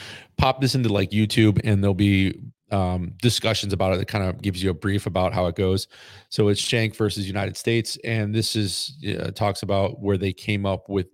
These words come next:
the clear and present danger test, so to speak, um, to see if something falls under, uh, the First Amendment or not. Um, so you can check that out. And then, let's see here, where did I put that trust stuff?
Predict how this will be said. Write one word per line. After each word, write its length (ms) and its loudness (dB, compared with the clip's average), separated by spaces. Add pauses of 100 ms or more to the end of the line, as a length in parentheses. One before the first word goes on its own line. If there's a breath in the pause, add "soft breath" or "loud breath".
(160)
the 320 -2 (420 loud breath)
clear 240 0
and 100 -2
present 340 0
danger 320 -2
test, 560 -4
so 220 -2
to 120 -4
speak, 600 -8
um, 460 -4
to 100 -8
see 220 0
if 80 2
something 400 -2
falls 300 2
under, 340 0 (440 loud breath)
uh, 200 2
the 100 -2
First 280 0
Amendment 280 0
or 100 -2
not. 240 -6 (160)
Um, 280 -2
so 140 -4
you 120 -2
can 120 -6
check 260 -6
that 160 -6
out. 240 -4
And 260 -4
then, 560 2 (1160)
let's 200 -10
see 180 -8
here, 280 -8
where 180 -8
did 120 -8
I 100 -12
put 280 -12
that 240 -14 (500)
trust 440 -10
stuff? 580 -12